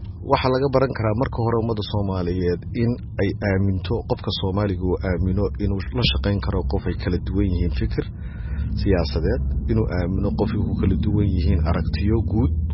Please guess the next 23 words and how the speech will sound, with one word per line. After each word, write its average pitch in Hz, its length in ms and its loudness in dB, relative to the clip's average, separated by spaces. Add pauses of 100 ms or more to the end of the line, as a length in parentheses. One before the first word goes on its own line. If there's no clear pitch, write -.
qof 107 200 0
ay 98 100 0
ku - 180 -4
kala 95 200 0
duwan 95 280 0
yihiin 87 260 0
qabiil, 120 400 0 (180)
iyo 117 320 4 (460)
wax - 280 2
kasta - 460 2
oo 104 220 -2
siyaasad 95 600 -4
noocay 120 360 4
doontaba 95 420 -2
ahaatee 90 360 4
ka 113 120 -2
jirta - 280 -2
carro 101 320 0
Soomaaliyeed 92 680 0
ay 90 120 2
degto - 280 -4
oo 98 180 4
dhan. 85 220 2